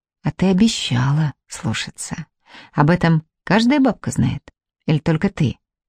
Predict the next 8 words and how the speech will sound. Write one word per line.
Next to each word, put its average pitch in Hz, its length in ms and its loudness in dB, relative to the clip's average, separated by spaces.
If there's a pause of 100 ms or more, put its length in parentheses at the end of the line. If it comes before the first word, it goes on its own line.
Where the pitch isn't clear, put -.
(240)
когда 151 280 0
по 156 100 0
ночам 156 340 2
плачешь?» - 500 -6 (1000)
Подбородок 170 560 2
Любы 170 220 4
опять 151 260 0
задрожал. 151 540 0